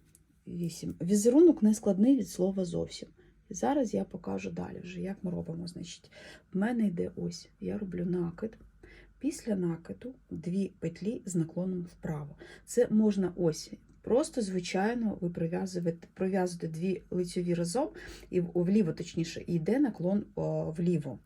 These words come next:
Далі одна лицьова. Далі дві петлі з наклоном вправо. Першу я пров'язую петлю,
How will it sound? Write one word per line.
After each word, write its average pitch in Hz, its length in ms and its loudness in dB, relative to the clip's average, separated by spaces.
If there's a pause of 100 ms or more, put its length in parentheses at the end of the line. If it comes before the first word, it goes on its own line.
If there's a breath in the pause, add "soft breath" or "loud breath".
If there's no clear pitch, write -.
(540 loud breath)
Далі 254 380 4
одна 165 380 0
лицьова. 160 560 -6 (580 loud breath)
Далі 214 400 4
дві 165 280 2
петлі 175 500 -2
з 180 100 -8
наклоном 175 460 2
вправо. 170 460 -10 (100)
Першу 311 380 0
я 190 360 0
пров'язую 170 720 0
петлю, 220 420 -8